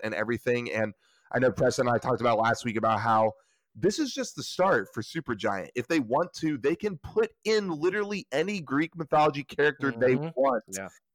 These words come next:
Speaker 1: and build more content out of that game. And I'm
Speaker 2: Oh,
Speaker 1: telling
Speaker 2: yeah.
Speaker 1: you, D L C is coming. They are not stopping here. They are going to
Speaker 2: Yeah.
Speaker 1: release, they're gonna release D L C one, D L C two. They're gonna have a season pass. Like, more stuff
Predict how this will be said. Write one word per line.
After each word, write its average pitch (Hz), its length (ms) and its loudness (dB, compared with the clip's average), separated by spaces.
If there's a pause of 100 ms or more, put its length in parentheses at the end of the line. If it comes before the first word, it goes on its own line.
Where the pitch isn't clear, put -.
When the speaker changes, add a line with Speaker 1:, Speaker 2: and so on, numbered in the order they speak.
Speaker 1:
and 135 240 2
build 135 340 6
more 123 300 4
content 117 600 -2
out 113 140 2
of 107 100 -2
that 110 180 0
game. 110 300 -4
And 113 180 -4 (440)
I'm 165 160 2
Speaker 2:
Oh, - 20 -4
Speaker 1:
telling 196 360 2
Speaker 2:
yeah. 131 80 0
Speaker 1:
you, 123 200 -2 (280)
D 147 160 2
L 185 100 4
C 185 200 0
is 143 120 2
coming. 110 360 0 (240)
They 151 240 4
are 175 160 6
not 135 320 2
stopping 123 400 2
here. 107 180 -6
They 131 300 4
are 160 160 4
going 139 220 0
to 123 140 -2
Speaker 2:
Yeah. 113 120 0
Speaker 1:
release, 139 160 2 (560)
they're 139 100 4
gonna 143 140 4
release 135 300 4
D 160 120 2
L 156 80 6
C 165 160 0
one, 135 220 2
D 117 100 -2
L 131 80 2
C 135 140 -4
two. 131 180 -2
They're 113 80 -2
gonna 117 180 -2
have 127 200 0
a 113 40 -2
season 123 360 -6
pass. 110 340 -2
Like, 117 160 0 (400)
more 233 440 4
stuff 190 400 2